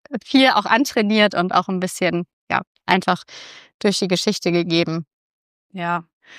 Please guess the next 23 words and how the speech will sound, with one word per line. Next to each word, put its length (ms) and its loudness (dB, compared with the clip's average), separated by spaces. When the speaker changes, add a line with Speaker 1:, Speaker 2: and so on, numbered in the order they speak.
Speaker 2:
auf 180 -4
jeden 160 0
Fall 220 2
ist 100 0
es 120 -4
sehr 180 2
angenehm, 440 0
wenn 120 0
man 280 -2
einen 260 -2
Menschen 340 2
mit 80 -2
einem 100 -2
positiven 560 -2
Spirit 440 0
erlebt. 340 0
Und 100 -8
auch 100 -8
das 220 -10
merken 280 -8
die 80 -8
Pferde 300 -8
natürlich. 520 -8